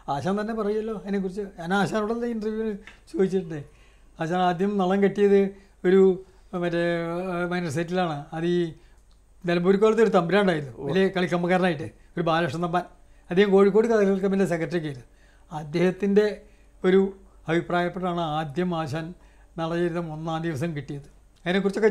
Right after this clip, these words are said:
Speaker 1: ഞാനൊരു ഇൻ്റർവ്യൂ നടത്തിയത് അതിനെക്കുറിച്ച് വിശദമായിട്ട്, ആ, വെച്ചാൽ അതിൻ്റെ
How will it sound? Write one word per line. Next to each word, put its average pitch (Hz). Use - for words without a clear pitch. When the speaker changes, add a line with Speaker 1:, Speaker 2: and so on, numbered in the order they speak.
Speaker 1:
ഞാനൊരു 208
ഇൻ്റർവ്യൂ 214
നടത്തിയത് 214
അതിനെക്കുറിച്ച് 208
വിശദമായിട്ട്, 202
ആ, 185
വെച്ചാൽ 202
അതിൻ്റെ 196